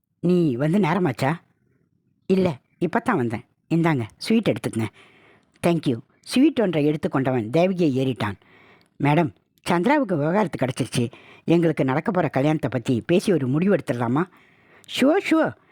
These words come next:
இன்னைக்கு புதன்கிழமை, முகூர்த்த நாளும் கூட. பேச்ச ஆரம்பிச்சிடலாம். அதுக்கு முன்னாடி சந்திரா உங்ககிட்ட சில விஷயங்களை பத்தி கேட்டு தெளிவுபடுத்திக்க விரும்புறா." "Is it?" "தாராளமா கேட்கட்டும்." சந்திரா சில வினாடிகள் மௌனமாய் இருந்துவிட்டு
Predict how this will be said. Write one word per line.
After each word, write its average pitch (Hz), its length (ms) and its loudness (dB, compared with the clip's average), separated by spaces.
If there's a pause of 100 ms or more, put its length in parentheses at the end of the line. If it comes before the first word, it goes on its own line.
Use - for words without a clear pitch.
(160)
இன்னைக்கு 180 340 0
புதன்கிழமை, 131 600 0
முகூர்த்த 214 400 0
நாளும் 262 260 2
கூட. 143 300 -4 (440)
பேச்ச 226 220 2
ஆரம்பிச்சிடலாம். 131 580 -2 (300)
அதுக்கு 277 440 0
முன்னாடி 175 400 0 (260)
சந்திரா 233 300 2
உங்ககிட்ட 151 600 2
சில 180 200 0
விஷயங்களை 214 400 2
பத்தி - 160 -4
கேட்டு 185 240 0
தெளிவுபடுத்திக்க 165 580 0
விரும்புறா." 127 340 0 (1500)
"Is 170 200 2
it?" 349 140 2 (280)
"தாராளமா 277 420 2
கேட்கட்டும்." 160 440 -2 (840)
சந்திரா 143 300 0 (300)
சில 180 240 0
வினாடிகள் 170 420 2
மௌனமாய் 160 500 0
இருந்துவிட்டு 120 420 -4